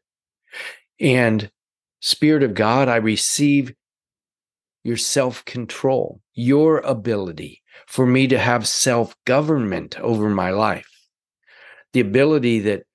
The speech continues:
the very things that I've been praying, that now I can walk in those things, the ability to govern myself in light of all the fruit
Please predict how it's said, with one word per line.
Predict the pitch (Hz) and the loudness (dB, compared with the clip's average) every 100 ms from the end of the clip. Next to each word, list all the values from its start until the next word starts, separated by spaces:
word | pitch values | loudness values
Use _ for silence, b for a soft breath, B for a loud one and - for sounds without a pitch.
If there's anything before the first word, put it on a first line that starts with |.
| _ _ | _ _
the | 117 | -8
very | 104 131 127 | -2 0 0
things | - 147 165 135 | 0 0 0 -2
that | 110 | -2
I've | 107 107 | -2 -2
been | 104 98 | -4 -6
praying, | - - 147 151 95 101 120 B B | -6 0 2 2 -2 -6 -10 B B
that | 120 120 | -8 0
now | 113 113 | 2 2
I | 113 | 0
can | - 117 110 104 _ - | 0 -2 -2 -6 _ -8
walk | 95 120 165 - | 0 2 2 0
in | 113 101 | -4 -4
those | 90 85 80 - | -4 -6 -6 -10
things, | - - 85 - - - B B - | -6 -4 -4 -8 -16 -18 B B -2
the | |
ability | 127 113 131 139 131 | 0 2 2 2 2
to | 120 117 | 0 0
govern | 110 104 123 143 151 139 110 - _ | 0 0 2 4 2 2 0 -6 _
myself | 101 104 101 90 - - 113 87 - - _ _ _ _ _ _ _ _ _ _ | -2 0 -2 -2 -4 -2 -2 -4 -8 -14 _ _ _ _ _ _ _ _ _ _
in | 117 110 | -6 -2
light | 107 120 123 | 2 2 2
of | 110 - - | 0 -2 -2
all | 107 127 139 139 | 0 2 2 2
the | 131 120 | 0 -4
fruit | - - 107 101 | -8 -10 -8 -8